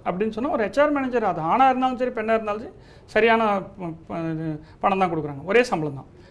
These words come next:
அதே மாதிரி இப்ப ஹெச் ஆர் executive, ஹெச் ஆர் ரெக்ரூட்டர், அதுல பாத்தீங்கன்னா, நம்ம மனிதவள மேம்பாட்டுத்துறையில நம்ம பாத்தீங்கன்னா, எழுபத்தஞ்சு சதவீதம் வந்து பெண்கள் வந்துட்டாங்க. Recruitment அப்படிங்கிறதுனா ஒரு மனிதவள மேம்பாட்டுத்துறையில வந்து எழுபத்தஞ்சு சதவீதம் வந்து, அதாவது ம-,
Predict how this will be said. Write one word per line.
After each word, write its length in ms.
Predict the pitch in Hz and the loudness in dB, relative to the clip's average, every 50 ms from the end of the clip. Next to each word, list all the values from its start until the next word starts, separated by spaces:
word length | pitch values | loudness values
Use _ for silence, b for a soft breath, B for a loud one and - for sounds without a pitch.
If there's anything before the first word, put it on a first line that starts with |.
| B B | B B
அதே 120 | 247 262 | 0 2
மாதிரி 80 | 277 277 | 2 2
இப்ப 140 | 247 233 214 | 2 2 0
ஹெச் 160 | 208 208 262 | 0 0 2
ஆர் 140 | 240 220 190 | 2 2 2
executive, 220 | 175 190 165 160 | 2 2 0 0
ஹெச் 200 | 170 170 - - | -2 -2 0 2
ஆர் 100 | 233 208 | 2 2
ரெக்ரூட்டர், 400 | 190 185 - 247 233 - 165 143 - - - - - | 2 0 -2 -2 -4 -4 -6 -10 -12 -16 -20 -18 -10
அதுல 220 | 170 170 180 208 | -4 -2 -2 0
பாத்தீங்கன்னா, 380 | 202 220 214 226 254 262 254 240 | 0 -2 -2 -2 -4 -4 -4 -4
நம்ம 200 | 208 180 165 170 | -6 -4 -4 -4
மனிதவள 320 | 190 214 233 233 226 226 | -2 -2 0 2 2 0
மேம்பாட்டுத்துறையில 560 | 220 214 214 214 214 208 202 208 - 208 226 247 | 0 -2 -2 -2 -2 -2 -2 -2 -4 -2 -2 -2
நம்ம 180 | 240 220 202 190 185 185 B B B B B B B - | -2 0 0 0 0 0 B B B B B B B -2
பாத்தீங்கன்னா, 400 | 196 190 208 220 262 349 359 262 | -2 0 0 -2 -2 -2 0 0
எழுபத்தஞ்சு 400 | 208 202 226 262 - 269 247 233 | 2 2 0 0 0 -2 -2 -2
சதவீதம் 460 | 220 - 220 214 240 254 240 233 247 | -2 -2 -2 0 0 0 0 0 -2
வந்து 120 | 262 254 180 | -2 -4 -4
பெண்கள் 260 | - 208 220 226 214 | -2 0 2 2 2
வந்துட்டாங்க. 340 | 190 170 151 160 143 - - - B B B B | 2 2 -2 -6 -8 -10 -12 -18 B B B B
Recruitment 520 | B 202 208 208 262 240 - 214 180 151 - | B 0 0 0 -2 -4 -2 -4 -4 -4 -6
அப்படிங்கிறதுனா 680 | - 165 175 196 190 180 214 233 254 262 247 208 180 | -6 -4 -2 -2 -2 -2 -2 -2 -2 -2 -4 -4 -4
ஒரு 260 | 175 165 165 160 147 - B B B B B B | -4 -6 -6 -6 -8 -10 B B B B B B
மனிதவள 400 | 180 196 226 269 262 254 240 240 | -4 0 2 2 2 2 2 2
மேம்பாட்டுத்துறையில 600 | 233 226 226 226 220 214 208 214 - 214 208 202 | 2 2 2 2 2 2 2 0 -2 -4 -2 -2
வந்து 240 | 196 214 262 339 339 - - - | -2 -4 -4 -8 -10 -12 -14 -16
எழுபத்தஞ்சு 680 | 220 190 180 175 202 240 330 359 349 339 302 294 285 | -12 -8 -4 -2 -2 -2 -2 -2 -2 0 0 0 0
சதவீதம் 480 | 247 - 233 226 254 262 262 247 233 220 | -2 -2 -4 -2 -2 -2 -2 0 -2 -2
வந்து, 500 | 214 214 233 285 339 339 294 247 220 - B B B B B B | -2 -4 -4 -4 -4 -2 -2 -2 -4 -6 B B B B B B
அதாவது 400 | - 190 190 214 240 247 233 220 | 0 4 4 6 6 6 4 4
ம-, 240 | 208 202 185 190 | 2 2 2 0